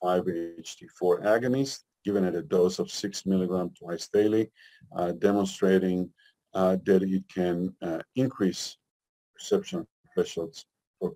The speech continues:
pain using balloon distension in patients with functional heartburn. This is a study that looked at patients, uh, that, uh, failed, uh, P P I once a day, in this case omeprazole.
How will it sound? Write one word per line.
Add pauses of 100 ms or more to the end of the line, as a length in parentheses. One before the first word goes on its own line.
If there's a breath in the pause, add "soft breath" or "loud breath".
pain
using
balloon
distension
in
patients
with
functional
heartburn. (1500)
This
is
a
study
that
looked
at
patients, (100)
uh,
that, (100)
uh, (140)
failed, (600)
uh,
P (240)
P
I
once
a
day,
in
this
case
omeprazole.